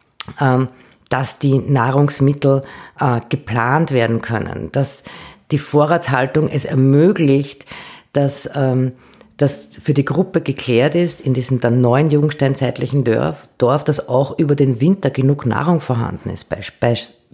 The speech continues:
beispielsweise. Durch das Verwenden und,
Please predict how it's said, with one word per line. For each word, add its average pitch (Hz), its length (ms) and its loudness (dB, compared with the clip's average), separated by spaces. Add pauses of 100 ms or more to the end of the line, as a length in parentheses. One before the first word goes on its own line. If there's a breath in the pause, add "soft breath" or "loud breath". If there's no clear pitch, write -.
beispielsweise. 107 840 -6 (540 loud breath)
Durch 143 100 2
das 143 160 0
Verwenden 156 720 2 (320 loud breath)
und, 143 320 2